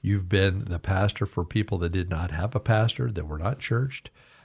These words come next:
I mean, I think that's what it's about. I think that's when God says, "I want you to serve, learn to be a servant of all."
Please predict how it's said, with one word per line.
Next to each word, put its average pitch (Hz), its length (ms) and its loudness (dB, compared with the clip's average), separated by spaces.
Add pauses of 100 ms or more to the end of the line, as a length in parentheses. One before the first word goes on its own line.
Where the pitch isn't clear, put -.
(140)
I 95 80 0
mean, 92 260 0
I 101 160 2
think 143 240 0
that's 123 260 2
what 123 120 4
it's 101 160 0
about. 98 380 0
I 92 100 0
think 117 200 2
that's 120 200 4
when 90 160 -2
God 113 300 4
says, 95 380 4 (460)
"I 98 60 2
want 107 260 4
you 107 80 4
to 90 100 2
serve, 101 560 2 (200)
learn 113 200 4
to 101 80 2
be 107 120 4
a 95 80 4
servant 101 360 2
of 82 120 -2
all." 92 440 2